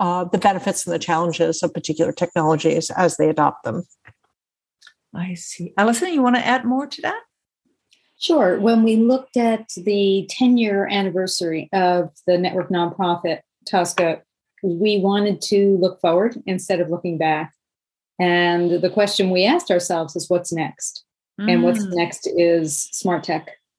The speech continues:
Speaker 3: And, uh, we had the great, uh, opportunity to, uh, work with the Gates Foundation, uh, to look at, uh,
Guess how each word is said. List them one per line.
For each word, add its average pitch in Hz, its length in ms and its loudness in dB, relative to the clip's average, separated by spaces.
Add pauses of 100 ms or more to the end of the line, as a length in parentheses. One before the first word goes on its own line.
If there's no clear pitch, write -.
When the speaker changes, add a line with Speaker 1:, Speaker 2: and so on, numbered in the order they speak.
(320)
Speaker 3:
And, 170 360 0
uh, 175 200 4
we 180 120 2
had 170 200 -2
the 170 80 0
great, 175 400 0
uh, 165 360 0
opportunity 170 800 0
to, 165 580 2
uh, 160 260 2
work 196 220 0
with 170 120 -2
the 175 40 -2
Gates 185 240 0
Foundation, 165 720 0 (560)
uh, 156 240 0 (320)
to 185 120 0
look 185 220 2
at, 165 280 -2
uh, 160 560 2